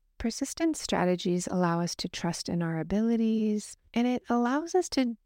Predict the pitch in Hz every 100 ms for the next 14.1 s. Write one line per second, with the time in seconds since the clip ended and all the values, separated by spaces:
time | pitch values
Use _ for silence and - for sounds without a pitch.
0 | _ _ _ - - - _ - - -
1 | - 190 202 202 190 170 - 175 170 -
2 | 180 175 175 170 165 165 175 170 170 175
3 | 165 175 - - 165 165 185 - 196 -
4 | - _ _ _ _ _ 208 - 202 185
5 | 185 175 175 - 175 - 180 170 165 156
6 | 151 - - - - 165 - - _ 214
7 | 226 - - 226 240 269 294 247 220 202
8 | 190 190 - 185 175 170 175 175 180 170
9 | 160 156 165 151 - - - - - 185
10 | 180 180 175 175 175 180 180 202 214 269
11 | 262 233 196 185 - 254 208 190 175 -
12 | 165 156 165 160 269 185 202 202 190 -
13 | - - - - - _ - 202 202 202